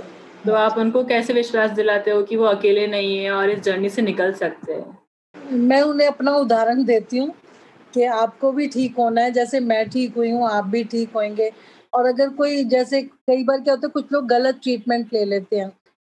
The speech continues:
Speaker 1: हम्म।
Speaker 2: उन्हें नहीं समझ आता कि भाई हम किस side जाए या किस, शुरू में नहीं लोगों को पता होता, तो ऐसे ही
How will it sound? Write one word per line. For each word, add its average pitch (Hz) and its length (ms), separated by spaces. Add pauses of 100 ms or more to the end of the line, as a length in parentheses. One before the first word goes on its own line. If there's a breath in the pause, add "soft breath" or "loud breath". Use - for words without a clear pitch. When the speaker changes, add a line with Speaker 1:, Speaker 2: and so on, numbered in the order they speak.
(240)
Speaker 1:
हम्म। 208 180
Speaker 2:
उन्हें 254 180
नहीं 262 240
समझ 226 400
आता 202 260
कि 220 200
भाई 226 180
हम 214 380
किस 226 180
side 214 340
जाए 196 300
या 208 140
किस, 214 500 (380 loud breath)
शुरू 269 280
में 311 140
नहीं 311 180
लोगों 247 320
को 247 100
पता 226 260
होता, 220 280
तो 240 160
ऐसे 233 220
ही 247 180